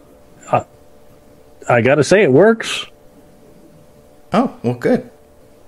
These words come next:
Speaker 1: Right?
Speaker 2: Um,
Speaker 1: Um, so,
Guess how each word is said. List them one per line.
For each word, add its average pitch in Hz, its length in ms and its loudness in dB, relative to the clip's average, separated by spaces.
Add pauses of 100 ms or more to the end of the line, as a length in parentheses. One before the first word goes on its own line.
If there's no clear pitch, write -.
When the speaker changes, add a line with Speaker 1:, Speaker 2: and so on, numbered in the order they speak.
(760)
Speaker 1:
Right? 143 360 2 (680)
Speaker 2:
Um, 156 100 4
Speaker 1:
Um, 156 460 4 (1800)
so, 175 420 2